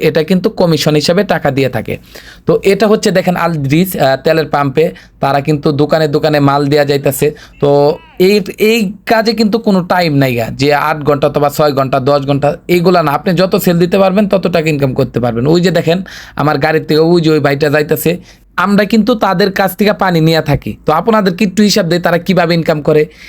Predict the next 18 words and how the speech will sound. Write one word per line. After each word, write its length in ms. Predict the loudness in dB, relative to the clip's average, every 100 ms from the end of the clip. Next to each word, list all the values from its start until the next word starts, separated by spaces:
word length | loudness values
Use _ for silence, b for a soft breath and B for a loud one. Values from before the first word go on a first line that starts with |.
| B B
এই 200 | 0 2
যে 240 | 2 0 -2 -6 -2
গাড়ির 340 | 0 0 -2 -2
থেকে 180 | 0 0
পানি 380 | 0 0 0
দোকানে 360 | 2 0 2 2
নিয়ে 200 | 2 2
যাইতেছে, 400 | 2 0 0 0
তো 140 | 0
একটা 340 | 0 -2 -2 0
বোতল 380 | 2 2 2 2
নিতেছে 320 | 2 0 0
আপনার 280 | 0 0 0
সাড়ে 320 | -2 0 0
চার 320 | 0 -2 0
রিয়াল 220 | 0 -2
সৌদি 280 | 0 0 0
আরবের, 300 | 0 0